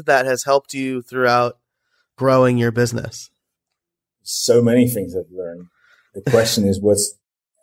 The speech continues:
Speaker 2: what are the more, the more important ones? Probably the most important thing you, thing you can learn yourself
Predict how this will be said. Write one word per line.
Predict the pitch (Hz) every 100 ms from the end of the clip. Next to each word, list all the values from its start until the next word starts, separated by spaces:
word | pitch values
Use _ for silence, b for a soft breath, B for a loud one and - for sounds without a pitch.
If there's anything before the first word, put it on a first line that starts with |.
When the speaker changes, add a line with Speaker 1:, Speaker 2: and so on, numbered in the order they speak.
| _
Speaker 2:
what | 107 107
are | 104 98
the | 98
more, | 104 110 - 107
the | 107
more | 104 104
important | 98 107 104 98
ones? | 95 85 82 - - b b b _ _ _ _ -
Probably | 139 151 139
the | 120
most | 117 110 127 127
important | 123 - 113 117 -
thing | 120 117
you, | 127 135 143 -
thing | 113
you | 107 104
can | 110
learn | 98 98 101 104
yourself | 95 - - 107 127 -